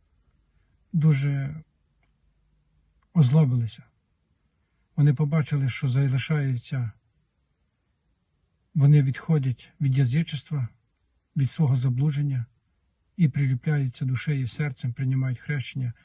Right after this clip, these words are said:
віру в Христа. І вони задумали пустити дві гірних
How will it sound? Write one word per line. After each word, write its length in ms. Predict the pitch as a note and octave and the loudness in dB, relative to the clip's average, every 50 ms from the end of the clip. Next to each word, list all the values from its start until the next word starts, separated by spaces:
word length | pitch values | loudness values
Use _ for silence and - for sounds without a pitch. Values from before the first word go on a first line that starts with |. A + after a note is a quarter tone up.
| _ _ _ | _ _ _
віру 240 | - B2+ C3 C3 C3 | 0 2 2 2 0
в 40 | |
Христа. 420 | A2+ - - B2+ - - - B2+ - - _ _ _ _ _ _ _ _ _ _ _ _ _ _ _ _ | -4 -6 -10 -12 -10 -10 -12 -12 -12 -14 _ _ _ _ _ _ _ _ _ _ _ _ _ _ _ _
І 20 | E3 | 4
вони 180 | D#3 F3 F3+ | 6 6 6
задумали 640 | E3+ D3+ D#3+ C#3 D#3+ D#3+ D3+ D3 C#3+ C#3+ C#3 C#3 C#3 B2 - _ _ _ _ _ _ _ _ - | 6 4 2 2 2 2 2 2 0 -2 -4 -4 -6 -10 -12 _ _ _ _ _ _ _ _ -8
пустити 420 | _ - C#3+ - - D#3+ C3 C#3 C3+ | _ -2 -2 2 2 0 2 2 0
дві 260 | B2 A#2+ C3 D#3 C#3 | 0 2 2 2 4
гірних 540 | A2+ A#2+ D3+ C#3+ C3 C3 C3 G#2+ - - | 4 4 4 4 2 0 -2 -2 -6 -12